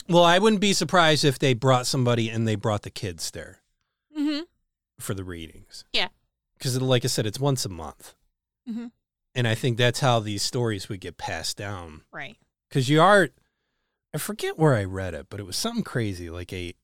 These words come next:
Speaker 1: a verbally passed down story can actually last a really long time. Like, they talk about the telephone game and all that
Speaker 2: Mm-hmm.
Speaker 1: stuff where you whisper around
Speaker 2: Yeah,
Speaker 1: ten
Speaker 2: yeah.
Speaker 1: people. But if you tell a verbal story of something,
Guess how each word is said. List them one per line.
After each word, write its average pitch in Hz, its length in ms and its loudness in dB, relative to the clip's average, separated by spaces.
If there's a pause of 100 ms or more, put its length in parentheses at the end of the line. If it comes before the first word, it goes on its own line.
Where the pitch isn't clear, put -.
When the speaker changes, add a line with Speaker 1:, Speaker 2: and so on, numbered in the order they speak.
Speaker 1:
a 117 100 -2
verbally 202 680 0
passed 123 420 -6
down 135 200 -2
story 127 720 -4
can 131 160 -6
actually 123 380 -4
last 90 520 -8 (160)
a 92 100 -14
really 87 420 -12
long 76 300 -16
time. 110 380 -20 (720)
Like, 110 120 -12
they 160 120 2
talk 165 280 2
about 123 220 0
the 110 60 -10
telephone 107 600 -6
game 110 320 -6
and 107 80 -8
all 101 140 -6
that 101 80 -4
Speaker 2:
Mm-hmm. 92 80 -6
Speaker 1:
stuff 98 360 -8
where 87 80 -10
you 85 140 -14
whisper 90 340 -12
around 82 280 -12
Speaker 2:
Yeah, 156 100 -4
Speaker 1:
ten 95 160 -12 (100)
Speaker 2:
yeah. 95 160 -8
Speaker 1:
people. 82 220 -14 (580)
But 131 100 0
if 123 160 2
you 185 560 2 (380)
tell 143 360 2
a 117 60 -2
verbal 120 460 -2
story 90 720 -10
of 95 140 -16
something, 80 520 -14